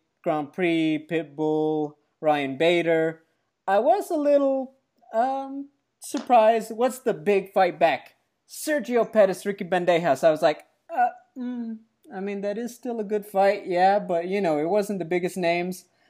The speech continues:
But I'd point out, that would probably be a main event on the regular Bellator schedule anyway.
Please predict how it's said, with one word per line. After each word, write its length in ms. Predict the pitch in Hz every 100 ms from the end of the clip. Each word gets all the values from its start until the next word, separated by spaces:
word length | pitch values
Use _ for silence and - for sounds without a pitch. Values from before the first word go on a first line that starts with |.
| _ -
But 100 | 196
I'd 160 | 220 -
point 260 | 311 311
out, 300 | 269 226 175 - _ _ -
that 180 | 220 320
would 160 | 381 -
probably 300 | 320 294 269
be 160 | 254
a 80 | 254
main 240 | 220 226 220
event 340 | 196 220 226 180
on 100 | 180
the 100 | 175
regular 400 | 180 180 180 160
Bellator 460 | 170 165 165 175
schedule 480 | - - 160 160 147
anyway. 360 | 151 151 107